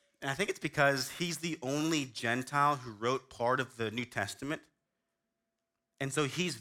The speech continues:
very sensitive to outsiders. He, he's very sensitive to people who are on the outside looking in, which is why you have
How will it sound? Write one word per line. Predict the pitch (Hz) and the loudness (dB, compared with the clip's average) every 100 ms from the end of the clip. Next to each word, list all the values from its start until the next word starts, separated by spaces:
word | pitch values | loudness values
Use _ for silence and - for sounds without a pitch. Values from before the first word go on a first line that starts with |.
| 101 - | -12 -2
very | 151 170 180 190 170 | 2 4 4 2 0
sensitive | - - - 135 147 - 165 170 - | 0 0 0 0 0 0 0 0 -2
to | - 120 - | -6 -6 -4
outsiders. | 104 - - 147 151 180 208 - - _ _ _ _ _ _ _ _ _ _ _ | -4 -2 0 2 2 0 -6 -14 -18 _ _ _ _ _ _ _ _ _ _ _
He, | 165 | -10
he's | 156 151 | -6 -6
very | 110 110 156 175 190 196 | -6 -2 4 6 6 4
sensitive | - - 160 165 160 165 - | 0 0 0 0 0 0 0
to | 139 | -4
people | - 175 - 160 | -2 -4 -2 -2
who | 156 | 2
are | 147 | 2
on | |
the | 131 127 | 2 0
outside | 117 147 - 156 156 143 | 0 0 0 4 4 4
looking | 139 135 123 - | -2 0 -4 0
in, | 127 139 | 0 0
which | 135 131 | -2 0
is | |
why | 135 135 | 2 4
you | 131 | 4
have | 139 131 127 | 4 4 2